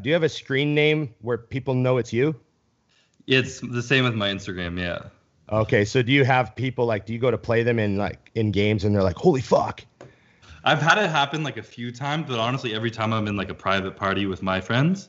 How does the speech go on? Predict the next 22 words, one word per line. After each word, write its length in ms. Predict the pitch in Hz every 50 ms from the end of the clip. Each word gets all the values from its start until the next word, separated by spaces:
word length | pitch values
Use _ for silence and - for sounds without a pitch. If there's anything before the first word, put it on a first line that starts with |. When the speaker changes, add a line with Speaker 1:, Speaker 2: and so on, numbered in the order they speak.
| - -
Speaker 1:
Right, 300 | 117 101 95 90 82 82
Speaker 2:
so 100 | 107 104
I 40 |
Speaker 1:
right. 140 | 107 107 107
Speaker 2:
can't, 260 | - 117 113 107 87 104
I 80 | 113
can't 260 | 113 - - 113 104 95
hear 160 | 104 110 107
anybody 380 | 107 107 101 98 104 98 95
else. 300 | 92 95 117 143 139 - - - - - _ -
But 120 | 117 113
I 60 | 123
have 140 | 131 143 135
a 60 | 127
couple 280 | 123 - 127 110 117 113 104
hundred 480 | 110 107 104 92 104 101 95 92 92 -
unseen 440 | - 98 98 95 98 - 107 101 95
friend 260 | 87 - 95 92 92
requests 460 | 90 87 87 - 90 85 82 - - -
of 100 | 87 82
people 400 | - 92 90 - - 90 90 85
like, 200 | 85 85 -